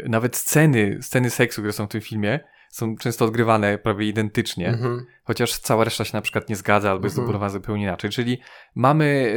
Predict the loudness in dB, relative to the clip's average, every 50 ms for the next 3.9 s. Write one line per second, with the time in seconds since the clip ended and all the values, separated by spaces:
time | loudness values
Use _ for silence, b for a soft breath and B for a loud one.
0 | 2 2 2 2 0 0 -2 -4 -4 -4 -4 -2 -2 0 0 0 0 0 -2 -4
1 | -2 0 2 4 4 4 4 2 0 0 -2 -4 -2 0 0 0 0 2 4 4
2 | 4 4 2 0 -4 -2 -2 -2 0 0 -2 0 2 2 0 0 -2 -4 -4 -2
3 | -2 -2 -2 -4 -6 -8 -10 -12 -12 -8 -8 -6 -6 -6 -8 -10 -12